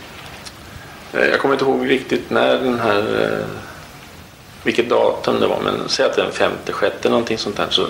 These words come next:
så stod det ju klart att det, det kom in så pass mycket tips att, eh, eh, prioriteringen utav det arbetet, eh, var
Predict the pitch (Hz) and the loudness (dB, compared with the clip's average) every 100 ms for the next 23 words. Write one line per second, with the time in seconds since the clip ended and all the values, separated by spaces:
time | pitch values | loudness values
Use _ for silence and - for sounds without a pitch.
0 | - - - - - - - 101 95 95 | -4 -6 -4 -4 -6 -8 -6 -4 -2 -2
1 | 98 - - 87 - - - - - - | -2 -4 0 0 2 -2 -4 -14 -18 -18
2 | - - 98 - 101 101 110 123 120 95 | -16 -12 -12 -4 -2 0 2 2 2 0
3 | 95 - 104 98 - 151 151 147 - - | 0 0 0 0 0 0 0 0 0 -2
4 | - - - - - - - 104 110 - | -8 -10 -10 -12 -12 -10 0 2 2 -4
5 | - - 107 101 104 - - - - - | -12 -2 2 4 2 -4 -10 -12 -14 -14
6 | - - - - - 110 107 - - - | -14 -14 -14 -10 -2 0 0 -2 -4 -2
7 | 104 104 104 127 127 123 113 104 - 98 | 0 0 0 0 0 0 0 -2 0 -2
8 | 101 - - - - - - - - - | -2 -10 -18 -18 -16 -16 -18 -14 -10 -6
9 | 95 92 95 - - 90 - - - - | 0 2 2 0 0 0 0 -4 -4 -4
10 | - - - - - - - - - - | -4 -10 -8 -8 -6 -6 -8 -10 -10 -12
11 | - - - - - 85 - | -14 -16 -16 -10 0 2 2